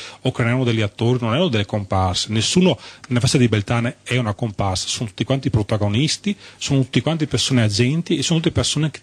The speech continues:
devono essere qualcosa e portano qualcosa. E,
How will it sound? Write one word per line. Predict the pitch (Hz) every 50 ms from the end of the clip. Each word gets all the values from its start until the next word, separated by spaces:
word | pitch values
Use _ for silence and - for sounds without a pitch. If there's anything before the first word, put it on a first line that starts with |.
| _
devono | 127 156 170 180 175 131 127
essere | 120 - 147 135
qualcosa | - 120 110 - - 131 120 147
e | 123
portano | - 127 123 - - 113 107
qualcosa. | 98 - 101 92 - - 87 85 85 85 - - - - - - - - - - _ -
E, | - - 135